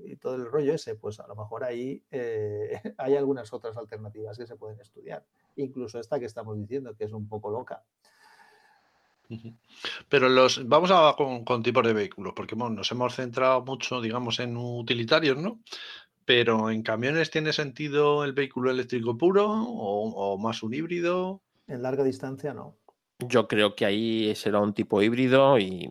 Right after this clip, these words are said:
Speaker 3: más con un tipo de baterías que puedan ser extraíble-, extraídas y cambiadas en el-, el-, en electrolineras o en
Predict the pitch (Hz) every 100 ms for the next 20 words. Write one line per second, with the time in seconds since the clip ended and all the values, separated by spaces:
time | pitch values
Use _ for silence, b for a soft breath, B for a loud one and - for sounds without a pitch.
0 | - 104 101 - - 117 104 107 107 107
1 | 104 131 _ _ 123 120 113 107 107 101
2 | 107 117 - 104 104 101 - 104 104 -
3 | 95 98 104 104 - 101 - 101 98 110
4 | 110 123 113 95 90 92 - 87 85 85
5 | 90 95 - 98 95 92 - - 95 95
6 | - - 92 95 101 92 92 95 101 98
7 | - 101 92 92